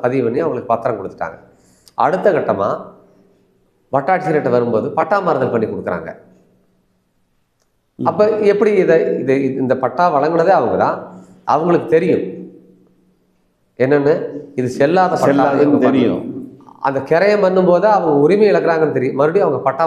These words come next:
Speaker 1: மாறுதல் பண்ணி கொடுத்துருக்காங்க. இது வந்து இன்னைக்கு நேத்து நடந்ததில்ல, இருபத்தஞ்சு
Speaker 2: இல்ல.
Speaker 1: வருஷம், முப்பது வருஷம், ஐம்பது வருஷத்துக்கு முன்னாடி நடந்தது. இப்போ இவ்வளவு காலம் வந்து அந்த நிலத்தை காடா வாங்கி,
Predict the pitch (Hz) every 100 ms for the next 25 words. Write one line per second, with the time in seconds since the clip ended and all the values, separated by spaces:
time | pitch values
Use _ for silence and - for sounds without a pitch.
0 | 151 131 120 110 104 92 - - 78 -
1 | _ _ _ - 160 185 208 170 196 185
2 | 151 - 90 85 90 90 - _ _ _
3 | _ _ _ _ _ 123 147 - 127 113
4 | 104 - 113 110 113 151 120 107 127 120
5 | 139 127 - 123 117 123 120 92 87 -
6 | - _ _ _ 151 147 220 175 139 175
7 | 180 147 165 175 143 139 170 143 123 120
8 | 107 123 - 131 - - - 120 127 135
9 | 143 107 107 98